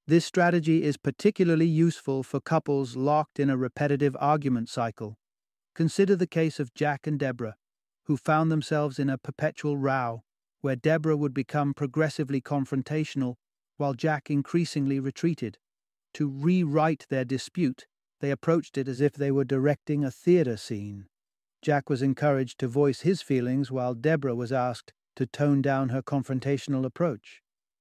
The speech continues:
By treating the dispute as a play scene, the couple could articulate their fury without the typical accompanying pain. Full container transactions are effective because they enable catharsis. In these scenarios,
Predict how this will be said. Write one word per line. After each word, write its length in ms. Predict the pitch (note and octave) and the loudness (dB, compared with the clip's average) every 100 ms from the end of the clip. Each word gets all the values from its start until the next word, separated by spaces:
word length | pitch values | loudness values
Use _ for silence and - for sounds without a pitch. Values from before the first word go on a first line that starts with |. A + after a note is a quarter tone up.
| _ - | _ -4
By 120 | C#3 | -4
treating 400 | - F3 E3+ D#3+ | 2 4 4 4
the 80 | C#3+ | 2
dispute 500 | C3 - E3 D#3 C#3+ | 0 -2 2 2 0
as 100 | C3 | -6
a 80 | B2 | -2
play 260 | E3 E3+ | 2 2
scene, 400 | D#3 C#3 A#2+ B2+ - _ _ | 2 0 -2 -2 -6 _ _
the 100 | D3 | -6
couple 340 | - D#3+ D#3+ | 0 0 0
could 160 | C#3+ D3 | -2 -2
articulate 640 | C3 - E3+ D#3 C3+ C3+ | -2 -2 -2 0 0 -2
their 140 | - B2 | -2 -4
fury 680 | - - F3+ E3+ C3 A#2 - _ _ | -6 2 4 6 4 0 -4 _ _
without 460 | C3+ C#3 E3 C#3 C3+ _ | 2 4 4 4 0 _
the 100 | C3+ | -4
typical 500 | - D#3+ C3+ - B2+ | 0 0 0 -2 -2
accompanying 680 | A#2+ C#3+ C3+ C#3 B2+ B2+ C3 | -2 0 0 2 2 0 0
pain. 460 | D3 C3+ G#2+ G#2 - _ _ _ _ _ _ | -2 -2 -4 -10 -18 _ _ _ _ _ _
Full 280 | - A#3+ B3+ | 2 4 4
container 540 | A3 F#3+ F3+ F#3 D#3 | 4 2 4 4 2
transactions 720 | B2+ C#3 B2+ A#2+ A2 - C3 | 2 -2 0 -2 -4 -2 -2
are 120 | C3 C3+ | 2 0
effective 440 | - E3 - D#3 | 2 0 0 -4
because 260 | D3+ D3 B2+ | 0 0 2
they 180 | C#3+ | 2
enable 400 | C#3+ C#3+ C#3 C3 | 4 4 2 0
catharsis. 720 | - C#3 C#3+ C3 - F#2 - - _ _ _ D#3+ | -4 -4 -2 -2 -4 -14 -16 -20 _ _ _ 0
In 100 | D#3+ | 4
these 220 | G3+ F3+ | 4 2
scenarios, 720 | F#3 F3+ E3+ C#3 A#2+ A2 | 2 4 4 2 0 -4